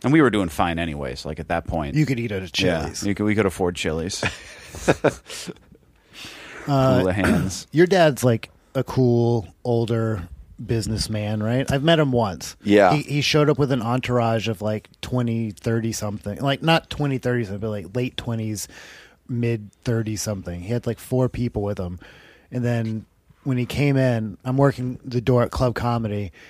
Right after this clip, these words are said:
Speaker 2: Then when he came in, like, he signed in and everything. And I, I didn't put it together that he was your dad at that point, but someone he was with was like, "Yeah, his, his kid,"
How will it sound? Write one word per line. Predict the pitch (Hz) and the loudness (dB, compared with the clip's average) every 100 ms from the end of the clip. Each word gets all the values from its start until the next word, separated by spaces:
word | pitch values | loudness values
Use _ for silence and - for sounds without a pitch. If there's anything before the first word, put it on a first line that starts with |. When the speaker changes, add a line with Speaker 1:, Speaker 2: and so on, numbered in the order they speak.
| - - | -20 -8
Speaker 2:
Then | 127 | -2
when | 131 | 0
he | 123 | 0
came | - 131 123 | -2 0 2
in, | 123 117 117 - | 2 0 -4 -8
like, | 123 113 | -6 -6
he | - | -6
signed | 117 127 117 113 | -4 -2 0 0
in | 113 | -2
and | 113 | 0
everything. | 110 110 107 117 110 | -2 -2 -2 -4 -4
And | 104 | -4
I, | 107 92 - _ _ | -6 -8 -16 _ _
I | 123 | -6
didn't | 127 175 156 | 0 2 4
put | 160 | 2
it | |
together | 127 123 113 113 | 4 2 2 2
that | 110 | 2
he | 113 | 0
was | 98 | -2
your | 107 | -4
dad | 98 107 107 | -2 -2 -2
at | |
that | 101 98 | -4 -8
point, | - 107 101 | -6 -6 -6
but | 110 98 | -8 -6
someone | - 139 135 131 120 - - - - - - | -2 0 4 2 2 -6 -14 -18 -20 -14 -4
he | 135 | 2
was | 123 92 | 2 2
with | 107 117 104 98 87 - - - _ - | -2 0 0 -4 -8 -14 -20 -20 _ -12
was | 110 107 | -6 -4
like, | 107 104 | -4 -2
"Yeah, | 117 101 80 | -2 -2 -6
his, | - 123 113 - | -6 -4 -4 -6
his | - 123 - - - | -6 -6 -6 -8 -8
kid," | - 160 160 143 123 | -4 2 4 4 0